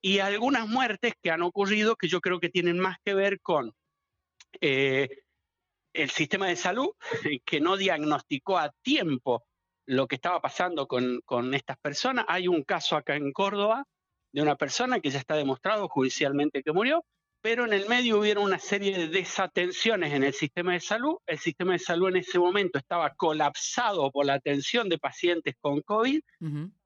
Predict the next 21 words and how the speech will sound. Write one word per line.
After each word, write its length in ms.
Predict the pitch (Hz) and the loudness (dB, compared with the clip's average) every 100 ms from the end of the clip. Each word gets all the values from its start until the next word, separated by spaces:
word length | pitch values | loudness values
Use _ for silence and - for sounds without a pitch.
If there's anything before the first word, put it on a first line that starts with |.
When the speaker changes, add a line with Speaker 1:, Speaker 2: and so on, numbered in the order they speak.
| _ | _
Speaker 1:
y 160 | - 202 | 0 0
estos 260 | 196 - 190 | 2 -2 -2
pacientes 580 | 190 - 226 185 156 139 | -6 0 2 2 0 0
que 100 | 131 | 2
tuvieron 300 | 156 180 180 | 2 2 0
estas 260 | - 180 | -2 -4
secuelas, 440 | 208 220 240 226 - | -4 -2 0 0 -2
que 100 | 160 | -6
si 160 | - 165 | 0 2
hubieran 280 | 190 190 | 2 0
sido 260 | 175 196 185 | 0 2 2
tratados 440 | 175 165 185 180 156 | 0 0 2 0 0
a 60 | |
tiempo 340 | 160 208 190 175 | -2 -2 0 0
no 80 | 151 | 2
hubieran 280 | 160 165 143 | 2 0 -2
tenido 280 | 151 160 | 0 2
ningún 320 | 160 156 160 151 | 2 2 2 0
tipo 220 | 165 160 | 0 0
de 80 | 151 | 2
problema 400 | 208 233 226 | 2 2 0